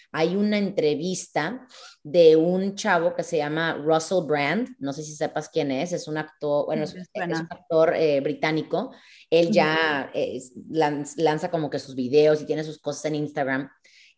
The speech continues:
Speaker 1: Y antes, eh, y antes de, de la pandemia, él entrevistó a una chava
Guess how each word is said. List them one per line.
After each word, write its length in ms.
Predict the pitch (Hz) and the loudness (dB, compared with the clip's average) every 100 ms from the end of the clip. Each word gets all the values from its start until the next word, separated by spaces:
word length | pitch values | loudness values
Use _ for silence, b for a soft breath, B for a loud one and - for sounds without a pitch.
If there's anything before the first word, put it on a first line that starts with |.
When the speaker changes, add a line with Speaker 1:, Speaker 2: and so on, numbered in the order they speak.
| - | -6
Speaker 1:
Y 180 | 190 | 2
antes, 840 | 196 233 247 240 156 131 - - _ _ _ _ | 4 4 2 2 0 0 -6 -16 _ _ _ _
eh, 680 | 151 143 139 139 139 - - | 2 4 4 6 4 0 -4
y 180 | 175 - | -6 -4
antes 300 | 151 170 190 | -8 -4 0
de, 140 | 170 135 | 2 4
de 120 | 143 | 2
la 140 | 139 | 0
pandemia, 600 | 147 143 147 143 139 143 _ | -2 -2 -2 -2 -4 -6 _
él 120 | 170 | 2
entrevistó 540 | 175 180 190 165 - 156 | 2 2 0 -2 -2 -2
a 20 | |
una 200 | 160 165 | -2 -2
chava 520 | - 185 143 131 - | 0 2 2 -2 -8